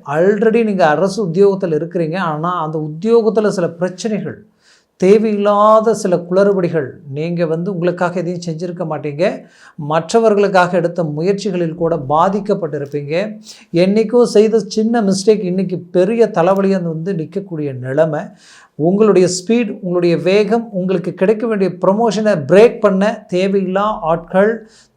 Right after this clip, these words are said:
தேவையில்லா மறைமுகமான குழப்பங்களால் தேவையில்லாத சிக்கல்களை உண்டாக்கும் பொழுது, அதிலிருந்து எப்படி நான் ரொம்ப அந்த குழப்பத்திலிருந்து ரிலீஃப் ஆகிறது,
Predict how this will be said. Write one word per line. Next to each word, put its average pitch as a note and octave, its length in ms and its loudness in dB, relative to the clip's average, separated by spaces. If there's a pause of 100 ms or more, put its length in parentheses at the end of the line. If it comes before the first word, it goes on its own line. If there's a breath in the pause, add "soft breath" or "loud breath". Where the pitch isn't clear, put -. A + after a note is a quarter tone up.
தேவையில்லா G3 640 4
மறைமுகமான F#3+ 920 2
குழப்பங்களால் E3+ 920 0 (120)
தேவையில்லாத E3+ 720 0
சிக்கல்களை D#3 500 -8
உண்டாக்கும் D#3 500 -6
பொழுது, G#3 480 2 (280 loud breath)
அதிலிருந்து E3+ 720 0
எப்படி F3 320 0
நான் F3 300 2
ரொம்ப D#3 280 0
அந்த D3 380 -4
குழப்பத்திலிருந்து F#3 540 0
ரிலீஃப் F#3+ 440 2
ஆகிறது, E3+ 640 -2